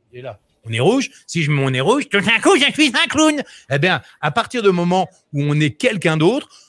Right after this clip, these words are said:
tout à coup, on se, on, on est plus à l'aise. Donc, l'idée, c'est que, au lieu, au départ, de, de, de se présenter avec qui on est, et où on va être très critique, c'est de se présenter avec un autre personnage.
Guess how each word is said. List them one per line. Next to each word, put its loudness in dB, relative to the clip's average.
tout -6
à 2
coup, -2
on -4
se, -6
on, -2
on 2
est 4
plus -4
à 0
l'aise. -10
Donc, -2
l'idée, -2
c'est -2
que, -2
au 2
lieu, 0
au 0
départ, 0
de, -4
de, -10
de -8
se -8
présenter -4
avec -6
qui -8
on 0
est, -4
et -20
où -10
on -8
va -8
être -16
très -4
critique, -4
c'est -6
de 0
se -4
présenter -2
avec -2
un -2
autre -2
personnage. -6